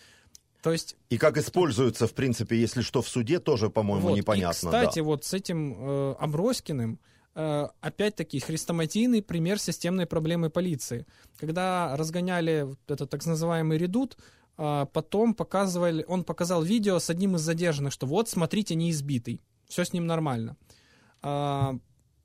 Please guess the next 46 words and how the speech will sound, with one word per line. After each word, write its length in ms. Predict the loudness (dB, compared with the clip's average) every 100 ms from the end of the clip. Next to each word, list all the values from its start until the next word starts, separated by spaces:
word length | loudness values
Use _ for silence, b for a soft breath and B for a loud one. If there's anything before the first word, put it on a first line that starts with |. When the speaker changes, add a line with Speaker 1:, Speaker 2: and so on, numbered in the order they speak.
| -12
Speaker 1:
в 120 | -4
нормальном 560 | 0 0 2 4 4 2
государстве 540 | 0 -2 -2 -2 -4
полиция 480 | -4 -2 -2 -2 0
никогда 680 | 2 2 0 -4 0 0 2
не, 200 | 2 2
не 240 | -2 0 -2
опубликует 640 | -2 -4 -4 -2 -2 -2
это 160 | -2 -2
видео. 460 | -2 -4 -4 -8 -12 _ _ _ _ _
А 80 | -2
если 220 | -2 0
опубликует, 580 | -2 -2 -4 -2 -2 0
то 100 | 0
она 160 | 0 0
рискует 460 | -2 -4 -4 -2
нарваться 420 | 0 0 0 -2 -4
на 140 | -4
штрафы. 480 | -4 -2 -2 -2 -6
И 120 | -6 -4 -2 0 0
есть, 280 | -2 -6
э, 200 | -4 -2 -2
не 200 | -2 0
одно 240 | 0 0
решение 500 | 0 -2 -2 0 0
Европейского 540 | 0 0 -2 -4 -4
суда 240 | -4 -2 -4
по 120 | -4
правам 220 | -2 -2
человека 440 | -2 -2 -2 -2 -6 B B B -2
по 160 | 0
таким 340 | 0 -2 0 0
вопросам, 460 | 0 0 -2 -2
которые 240 | -4 -4 -2
говорили, 200 | 0 -2
что 220 | -4 -4
это 300 | -4 -4 -2
вмешательство 640 | -2 -2 -2 -2 -2 -4 -4
в 60 |
частную 340 | -2 -4 -2 -2
жизнь, 240 | -2 -4
потому 280 | -6 -4 -4
что 140 | -2
этот 200 | -4 -4
человек 320 | -4 -2 -2
пребывает 480 | -4 -2 0 0 -2